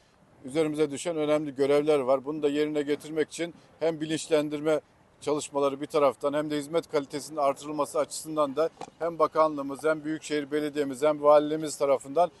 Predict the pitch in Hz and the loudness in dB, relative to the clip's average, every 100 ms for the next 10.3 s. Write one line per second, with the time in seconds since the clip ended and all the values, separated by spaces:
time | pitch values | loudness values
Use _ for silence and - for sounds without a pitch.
0 | _ _ - 123 160 165 160 147 170 185 | _ _ -12 -8 -6 -4 -2 -2 -2 0
1 | 175 160 156 151 151 156 151 185 190 165 | 2 2 0 -2 -4 0 2 2 0 2
2 | 156 - 156 156 143 127 120 110 - 175 | 0 0 0 2 4 4 2 -2 -2 -4
3 | - _ _ 165 165 160 160 156 160 170 | -4 _ _ -6 0 4 4 4 0 6
4 | 165 156 151 151 147 - 180 - 151 139 | 8 6 4 -2 -4 -8 -12 4 6 6
5 | 135 131 135 135 139 190 - 151 - 147 | 0 0 0 0 -6 -10 0 0 2 2
6 | 143 135 156 - 170 147 175 - _ _ | 2 2 -2 0 -2 2 0 -2 _ _
7 | - 147 170 165 143 156 156 156 147 - | -8 2 6 6 6 4 4 2 -4 6
8 | 165 151 151 147 156 151 151 160 156 156 | 6 6 2 0 0 -4 2 2 4 0
9 | 175 175 147 151 131 143 143 139 156 156 | 0 -6 -6 -8 -8 0 2 4 2 0
10 | 143 - 165 | -2 0 -4